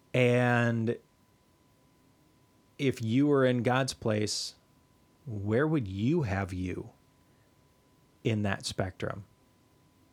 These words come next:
And if you don't know whether or not you're a number or a saved contact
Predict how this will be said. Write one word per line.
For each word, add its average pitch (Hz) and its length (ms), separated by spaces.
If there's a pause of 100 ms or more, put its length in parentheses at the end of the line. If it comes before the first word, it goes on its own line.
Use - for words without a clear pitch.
(2750)
And 117 680 (640)
if 120 260 (340)
you 123 320
don't 143 480
know 123 320
whether 135 460
or 127 60
not 127 320
you're 113 220
a 98 100
number 113 480 (160)
or 117 140
a 107 60
saved 127 340
contact 151 720